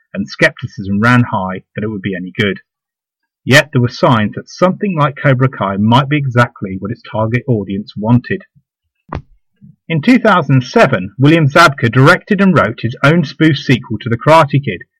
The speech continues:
The film was a music video for No More Kings' blatant tribute to the Johnny Lawrence character.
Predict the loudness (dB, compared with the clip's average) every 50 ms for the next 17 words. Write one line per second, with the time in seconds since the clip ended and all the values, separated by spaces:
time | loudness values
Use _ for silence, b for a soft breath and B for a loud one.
0 | _ _ _ _ -6 -4 -2 2 2 4 4 4 4 4 4 2 4 4 4 6
1 | 6 6 4 2 0 0 -2 -2 -2 -2 -4 -6 -6 -10 -6 _ 2 4 4 4
2 | 4 4 4 2 2 2 0 0 0 0 0 -2 -8 -10 -4 _ 0 2 2 2
3 | 0 -4 -6 -4 -2 -4 -2 -2 -2 -4 -6 -6 -8 -8 -8 -4 0 2 4 4
4 | 4 4 2 0 0 -2 -6 -10 -2 2 2 2 2 0 -2 -10 -12 -12 -12